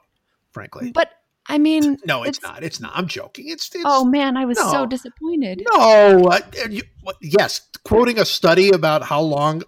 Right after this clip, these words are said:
Speaker 1: a food is allowed to be on the floor.
Speaker 2: <laughs>
Speaker 1: Yeah, you, you, you, you've nailed the meaningless of it. No question.
Speaker 2: <sighs> Okay, what a relief.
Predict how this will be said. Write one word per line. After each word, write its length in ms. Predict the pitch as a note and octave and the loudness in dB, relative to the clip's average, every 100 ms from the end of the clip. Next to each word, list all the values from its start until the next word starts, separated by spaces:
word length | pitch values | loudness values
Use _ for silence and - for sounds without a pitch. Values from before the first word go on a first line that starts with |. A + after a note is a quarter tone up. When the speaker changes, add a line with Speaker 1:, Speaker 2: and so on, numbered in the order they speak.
| - | -10
Speaker 1:
a 60 | |
food 560 | - _ - D#3 E3 E3+ | -10 _ -6 -2 0 0
is 120 | D3+ | 0
allowed 300 | D3+ C3+ C#3 | -4 -4 -4
to 60 | C#3+ | -6
be 100 | C#3+ | -8
on 120 | C3+ | -8
the 60 | B2+ | -8
floor. 380 | - C3+ A#2 - - | -8 -4 -2 -4 -10
Speaker 2:
<laughs> 120 | - | -6
Speaker 1:
Yeah, 200 | D#3 A#2 | -2 -2
you, 220 | A#2+ D3+ - | -2 -4 -4
you, 160 | D#3 F3 | -2 -2
you, 180 | D#3 F3+ | -4 -6
you've 280 | E3+ E3 D#3+ | -6 -8 -4
nailed 360 | E3 C#3+ B2+ | -4 -4 -6
the 80 | B2 | -10
meaningless 460 | B2 A2 G2+ F#2+ - | -14 -16 -14 -14 -14
of 180 | G#2 - | -18 -20
it. 100 | - _ | -20 _
No 140 | C3 | -14
question. 400 | A#2+ A#2 F#2+ - - - | -10 -10 -10 -14 -18 -16
Speaker 2:
<sighs> 140 | A#3+ F3 - - F#3+ - | -12 -12 -16 -16 -8 -8
Okay, 120 | F3+ | -6
what 160 | F3 F#3 | -8 -8
a 60 | |
relief. 440 | D#3+ F3+ F#3 - | -8 -8 -10 -14